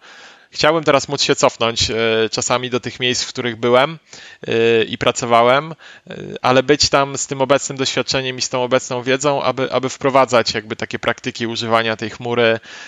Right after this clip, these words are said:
i, i stopniową migrację, e, tych wszystkich rozwiązań, bo naprawdę widzę w tym bardzo, bardzo dużo zalet,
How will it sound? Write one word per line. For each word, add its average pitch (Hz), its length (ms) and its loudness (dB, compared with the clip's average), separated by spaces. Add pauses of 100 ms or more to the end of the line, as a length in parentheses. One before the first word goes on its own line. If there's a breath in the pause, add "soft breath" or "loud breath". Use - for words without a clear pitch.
(120)
i, 120 320 -4
i 113 40 -10
stopniową 120 460 -2
migrację, 120 640 0
e, 107 560 0
tych - 120 -10
wszystkich - 360 -6
rozwiązań, 120 540 0
bo 139 80 -2
naprawdę 139 380 2
widzę 131 280 -2
w - 60 -6
tym 127 220 -6
bardzo, 123 320 2
bardzo 117 320 0
dużo 117 460 -2
zalet, 120 500 2